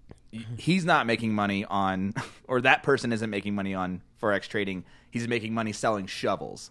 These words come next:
Speaker 2: Mm.
Speaker 1: right? So it's the same as the gold rush. The guy who made money in the gold rush is the one who sold the
Speaker 2: Yeah.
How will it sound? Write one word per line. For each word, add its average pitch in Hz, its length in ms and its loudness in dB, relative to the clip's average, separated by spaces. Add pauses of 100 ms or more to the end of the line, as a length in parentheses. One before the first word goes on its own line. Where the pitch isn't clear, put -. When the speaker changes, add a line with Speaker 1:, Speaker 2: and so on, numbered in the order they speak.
Speaker 2:
Mm. - 60 -2
Speaker 1:
right? 98 220 0
So 101 180 2
it's 92 100 -2
the 98 60 -12
same 104 240 -2
as 95 120 -4
the 98 100 -6
gold 107 240 2
rush. 95 240 0
The 101 80 -6
guy 98 160 0
who 101 100 -2
made 98 180 -2
money 98 180 -2
in 90 40 -6
the 92 60 -6
gold 95 240 0
rush 92 180 -2
is 95 80 -8
the 98 60 -6
one 95 160 -4
who 90 40 -6
sold 90 220 -4
the 127 60 -8
Speaker 2:
Yeah. 131 80 -2